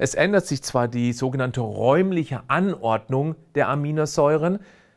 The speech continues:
aber die Aminoketten, die Primärstruktur, auf die es wirklich ankommt,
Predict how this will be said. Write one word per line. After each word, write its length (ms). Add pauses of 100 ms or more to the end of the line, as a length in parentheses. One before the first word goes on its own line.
aber 220
die 240
Aminoketten, 1080 (220)
die 280 (280)
Primärstruktur, 1300 (260)
auf 160
die 160
es 220
wirklich 420
ankommt, 600